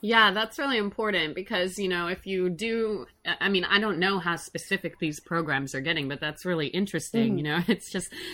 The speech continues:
Speaker 1: when you were saying that, I was just picturing, like, how do they find
Speaker 2: <laughs>
Speaker 1: professors for so, for enough classes, you know? Like, I know there aren't a ton of classes in masters, like, you maybe have, like, two or three classes a
Speaker 2: Mm-hmm.
Speaker 1: day, but, like, if it's so specific, what are you gonna do? Just sit around, you know,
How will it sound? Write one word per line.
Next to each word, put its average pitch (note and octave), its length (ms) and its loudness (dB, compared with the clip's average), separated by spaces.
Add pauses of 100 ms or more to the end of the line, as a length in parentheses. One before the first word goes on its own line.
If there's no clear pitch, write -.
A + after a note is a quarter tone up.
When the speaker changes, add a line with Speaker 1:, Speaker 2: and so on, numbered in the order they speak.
Speaker 1:
when G3+ 180 6
you F#3+ 140 8
were G3 100 8
saying B3 360 2
that, F#3 180 6
I F3 100 4
was F#3+ 160 0
just - 240 -8
picturing, G3+ 460 0
like, F3+ 220 2 (140)
how B3 180 0
do B3+ 80 0
they G3+ 160 0
find G3+ 480 -2
Speaker 2:
<laughs> - 40 -16
Speaker 1:
professors F#3 840 4 (400)
for A#3 180 2
so, A#3 380 2
for A#3+ 240 8
enough A#3 360 6
classes, F#3 760 2
you G#3+ 100 2
know? G#3 220 4
Like, G3+ 180 2
I G#3+ 80 6
know A#3+ 180 2
there G3+ 160 0
aren't F#3+ 160 2
a E3 60 -2
ton A3+ 260 -2
of E4 120 -4
classes D3 400 -4
in C#3+ 120 -2
masters, D3 640 -4
like, C#3+ 160 -8
you D3 80 -6
maybe C#3 280 -4
have, C3+ 200 -6
like, B2+ 260 -6
two - 160 -6
or D3 120 -6
three D3+ 200 -8
classes F#3 440 -4
a G#3 100 2
Speaker 2:
Mm-hmm. F3+ 80 -2
Speaker 1:
day, F#3 300 0
but, E3 200 -4
like, F3 220 -4
if G3+ 140 -8
it's G#3 180 -8
so A#3+ 120 0
specific, G3+ 680 -4
what G3+ 80 -4
are G#3 60 0
you G3 120 -2
gonna G3 140 -2
do? G#3+ 220 -2
Just D#3 240 -10
sit F#3+ 100 -6
around, F#3+ 480 0
you F#3 120 0
know, F#3+ 220 4